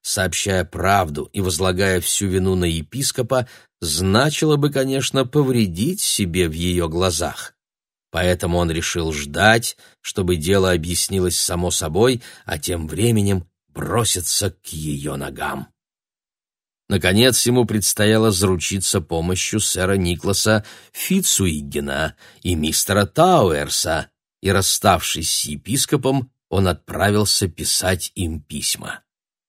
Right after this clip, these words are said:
Так как мистер Слоуп слыл мастером эпистолярного жанра, мы приведём эти письма полностью. Личное,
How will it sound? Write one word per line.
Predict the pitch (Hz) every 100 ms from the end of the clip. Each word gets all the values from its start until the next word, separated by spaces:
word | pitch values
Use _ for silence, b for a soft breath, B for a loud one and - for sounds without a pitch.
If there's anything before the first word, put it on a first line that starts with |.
| _ _ _
Так | 92 85 -
как | 82 82
мистер | 90 - - 80
Слоуп | - - 80 92 87 82 - - _ -
слыл | - - 90 82
мастером | 80 85 78 - 90 78 78 -
эпистолярного | - - - - 71 80 82 76 78 73 76
жанра, | 73 - 80 80 65 58 B B B -
мы | 175 214
приведём | 85 78 73 113 147 -
эти | 95 90 -
письма | - 98 - 85 87 - _ -
полностью. | 78 60 53 50 - - - - _ _ _ _ _ _ _ _ -
Личное, | 95 117 - - 135 139 143